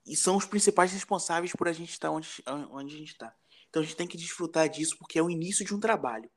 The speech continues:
um trabalho muito promissor, um trabalho que só tem a evoluir nos próximos anos, e a gente não pode, não pode deixar o,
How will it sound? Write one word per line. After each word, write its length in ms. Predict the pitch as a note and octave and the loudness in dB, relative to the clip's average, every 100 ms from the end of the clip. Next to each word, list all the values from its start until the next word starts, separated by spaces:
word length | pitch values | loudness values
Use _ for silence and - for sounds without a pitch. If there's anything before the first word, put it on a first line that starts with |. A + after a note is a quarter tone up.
| _ - | _ -10
um 80 | C#3+ | -2
trabalho 440 | D3 C#3 C3 C#3+ | 2 4 4 4
muito 300 | C#3 D3+ D#3+ | 0 -4 -6
promissor, 680 | F3 F3 E3 - - E3+ G#3+ - _ - _ _ - | -4 -2 -4 -8 -4 -4 -4 -16 _ -20 _ _ -14
um 100 | D3+ | -6
trabalho 560 | D#3 C#3+ B2+ C3+ D3 D3 | -2 0 2 0 0 -4
que 540 | - E3 D#3+ D3 C3 _ _ _ _ _ _ _ _ _ _ - | -10 -8 -8 -10 -14 _ _ _ _ _ _ _ _ _ _ -10
só 180 | - E3 | -4 0
tem 220 | F3 G3+ | 2 4
a 40 | |
evoluir 320 | F#3+ F#3+ F3 | 6 4 2
nos 140 | F#3 F#3 | -2 -2
próximos 440 | D#3 E3 F#3+ D#3+ | -2 -2 -6 -4
anos, 320 | D3+ F#3 G3 - - - | -4 -6 -10 -16 -16 -2
e 80 | F3+ | 0
a 40 | |
gente 220 | F3+ F3+ | 0 -2
não 100 | G3+ | -2
pode, 260 | G3 F3 F3+ - D#3+ D#3+ - | 2 0 0 -10 -18 -18 -6
não 160 | D#3 D#3 | -4 -2
pode 280 | D3+ D#3+ D#3+ | -2 -2 -2
deixar 540 | C#3+ - D#3 D#3+ - - _ _ - | -4 0 0 0 -4 -20 _ _ -2
o, 580 | C#3 C3+ B2+ B2 A2+ | 2 2 0 -4 -10